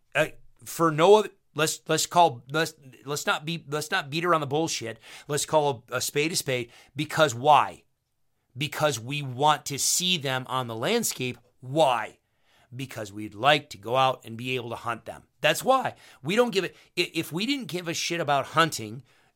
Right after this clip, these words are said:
i-, this is where the animal activists come in with the, with the whole, uh,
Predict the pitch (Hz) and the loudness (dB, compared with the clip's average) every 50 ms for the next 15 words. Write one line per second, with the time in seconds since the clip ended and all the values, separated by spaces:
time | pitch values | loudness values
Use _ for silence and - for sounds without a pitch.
0 | _ _ - 127 - _ 139 147 165 165 196 208 160 147 165 175 160 156 147 151 | _ _ -20 -20 -18 _ -6 -4 -2 -2 -2 -4 -4 -4 -2 -2 -2 -2 -2 -2
1 | 147 143 135 135 139 147 147 - 123 107 - - - 127 120 120 120 117 120 117 | -4 -2 -2 0 0 0 -2 -4 -6 -8 -8 -6 -4 -4 -4 -6 -6 -8 -10 -10
2 | 107 113 101 117 123 117 - - 117 101 113 123 123 120 117 117 113 110 - _ | -10 -10 -10 -10 -10 -10 -8 -8 -8 -4 -2 -2 0 0 -2 -2 -6 -8 -14 _
3 | _ 113 113 113 107 104 101 98 95 92 | _ -10 -6 -4 -4 -4 -4 -6 -8 -10